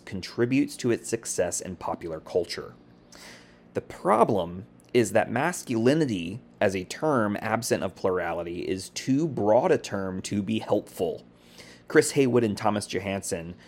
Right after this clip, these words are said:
provide a definition for masculinity as follows. Masculinity is a relational concept often used indiscriminately and applied to males of all ages, assuming the same logic of identity and practice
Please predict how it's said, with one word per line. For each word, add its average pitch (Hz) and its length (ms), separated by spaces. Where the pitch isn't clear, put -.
provide 104 380
a - 20
definition 92 640
for 92 100
masculinity 82 720
as - 140
follows. 50 600
Masculinity 113 960
is 117 200
a 110 80
relational 110 720
concept 85 720
often 147 440
used 98 500
indiscriminately 120 1000
and 101 120
applied 104 440
to 107 120
males 98 500
of 87 180
all 101 480
ages, 101 640
assuming 131 440
the 104 80
same 185 400
logic 92 340
of 92 80
identity 92 480
and 95 140
practice - 680